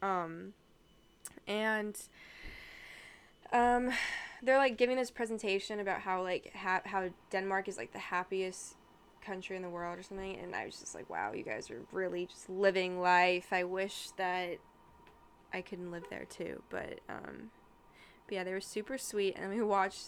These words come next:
Thor Ragnarok. This is in history, by the way. S-, and I'm in, uh, A P World, so, like, now after the A P test, we just watch movies and stuff. And so, um, we're watching that movie, and then <laughs> afterwards, there's this, there's this one Danish boy,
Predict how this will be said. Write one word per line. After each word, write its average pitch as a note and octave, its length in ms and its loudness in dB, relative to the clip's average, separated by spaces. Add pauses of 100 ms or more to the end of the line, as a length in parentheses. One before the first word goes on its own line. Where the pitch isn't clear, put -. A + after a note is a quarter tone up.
(120)
Thor F#3 300 0
Ragnarok. E3+ 680 -6 (500)
This G#3+ 160 -4
is A3+ 100 -4
in G3+ 140 -2
history, E3+ 400 -6
by D#3 160 -6
the D#3 60 -8
way. F2 160 -10
S-, - 140 -12
and G#3 160 2
I'm G3+ 220 6
in, G#3+ 120 -2 (500)
uh, F#3 360 4
A G3 100 0
P G#3 160 -6
World, F#3 340 2
so, - 160 -4
like, E3+ 340 -4
now F3 240 -2
after F3+ 220 -2
the F3+ 120 -8
A F3 100 -4
P G3 120 -8
test, G3 300 -6
we F#3 80 -2
just E3+ 280 -10
watch E3+ 240 -8
movies F3 360 -6
and A3+ 80 -8
stuff. C4 220 -4 (600)
And G#3 120 -6
so, F#3+ 320 -2
um, E3+ 400 -8 (880)
we're A#3 80 0
watching A3 240 0
that A3+ 160 0
movie, G3+ 500 0 (140)
and G#3 80 -2
then G3+ 80 2
<laughs> A3 100 6
afterwards, A#3 500 6
there's C4+ 180 8
this, C4+ 140 -6 (200)
there's D4 140 2
this D4+ 180 4
one B3 340 10
Danish C4 440 4
boy, A3+ 420 8